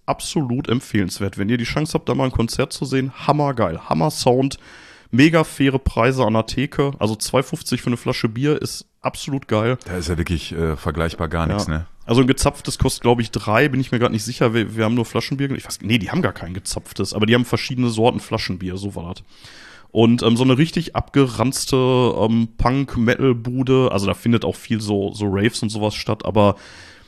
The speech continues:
Speaker 1: ja, so wie man das halt so kennt, ne? So Aufkleber an der Wand und alles dunkel und ein bisschen abgeschrammelt. Ähm, super, super geil. Der
Speaker 2: So
Speaker 1: Sound
Speaker 2: magst
Speaker 1: war
Speaker 2: du es.
Speaker 1: exquisit und, äh, gut erreichbar direkt in der Nähe vom Bahnhof in Bielefeld. Also Hammer. Jederzeit wieder.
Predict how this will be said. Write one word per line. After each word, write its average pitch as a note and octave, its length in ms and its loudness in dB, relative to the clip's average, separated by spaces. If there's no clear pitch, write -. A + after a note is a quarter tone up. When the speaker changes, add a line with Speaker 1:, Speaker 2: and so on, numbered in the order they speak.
Speaker 1:
ja, G#2 200 4
so A#2 140 0
wie C#3+ 60 4
man C#3+ 120 6
das A#2 160 2
halt A#2 100 4
so G#2+ 120 -2
kennt, F2 320 -6
ne? A2+ 200 2
So G#2+ 220 0
Aufkleber A#2+ 500 2
an G2+ 80 2
der G2+ 140 2
Wand G#2+ 240 2
und G#2 80 0
alles G2+ 240 -2
dunkel A#2 280 -2
und E2+ 100 0
ein F#2+ 80 -6
bisschen G#2+ 240 -2
abgeschrammelt. G2 760 0
Ähm, F#2 360 -2
super, G2+ 540 0
super F#2+ 340 -2
geil. F2+ 200 -4
Der F2+ 80 -4
Speaker 2:
So F2 100 2
Speaker 1:
Sound E2+ 140 6
Speaker 2:
magst E2 300 0
Speaker 1:
war D#2 80 -4
Speaker 2:
du A1+ 40 -6
es. - 260 -10
Speaker 1:
exquisit G#2 760 -4
und, F2+ 340 -8
äh, F#2+ 320 -4
gut A#2 180 -4
erreichbar G#2+ 520 0
direkt G#2+ 280 -4
in A#2 60 0
der G#2 100 2
Nähe G#2+ 160 2
vom G#2 200 -4
Bahnhof A2+ 340 -2
in A2 80 -4
Bielefeld. G#2+ 540 -2
Also F#2+ 380 -6
Hammer. E2+ 340 -2
Jederzeit G#2 680 -2
wieder. - 180 -12